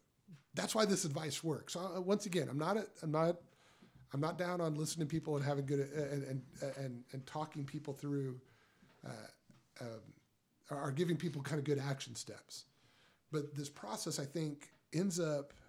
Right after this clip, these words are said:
being a discipleship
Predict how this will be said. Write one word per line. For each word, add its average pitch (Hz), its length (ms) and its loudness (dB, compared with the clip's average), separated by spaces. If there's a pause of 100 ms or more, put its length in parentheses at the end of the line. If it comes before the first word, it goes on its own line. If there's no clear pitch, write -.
(960)
being 180 580 -4 (180)
a 143 60 0
discipleship 143 1200 -2